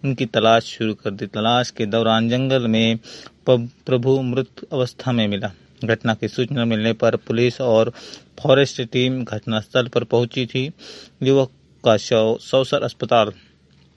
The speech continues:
मिलाकर पीएम कराया गया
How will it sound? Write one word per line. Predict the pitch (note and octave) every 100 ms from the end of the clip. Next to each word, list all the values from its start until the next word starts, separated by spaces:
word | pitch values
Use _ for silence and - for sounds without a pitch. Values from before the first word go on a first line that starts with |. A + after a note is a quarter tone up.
| _ _ _ -
मिलाकर | C3 B2 C3+ B2+ A#2
पीएम | G#2+ B2+ A#2+ A2+
कराया | A2 A2+ A2+ A#2
गया | A#2 A#2 A#2+ -